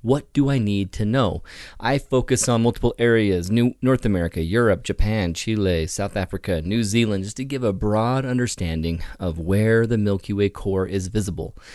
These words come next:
What times and what days this week, starting from Monday through Sunday night, when is it gonna be visible?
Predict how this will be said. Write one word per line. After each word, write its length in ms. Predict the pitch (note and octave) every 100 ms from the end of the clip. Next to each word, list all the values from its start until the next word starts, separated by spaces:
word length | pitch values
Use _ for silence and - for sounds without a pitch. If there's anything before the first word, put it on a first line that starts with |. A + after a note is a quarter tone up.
| - - -
What 200 | A2 -
times 540 | - B2+ C3 D#3 E3+
and 140 | C#3+ C3+
what 200 | C3+ -
days 460 | G2+ F2+ B2 A#2+
this 420 | - - A2 -
week, 220 | G2 D#2+ -
starting 320 | G2+ F2+ E2+
from 320 | - E2+ D#2
Monday 480 | F#2 C#3 A#2+ A2 A#2+
through 300 | - A2+ G#2+
Sunday 340 | - G2+ A#2
night, 380 | C#3+ G#2+ G#2 - - - - - - - -
when 340 | F#2+ A2+ C3
is 140 | B2+
it 120 | B2+ -
gonna 200 | G#2 G#2+
be 160 | G#2
visible? 520 | F#2 F2+ F2 D#2+ D2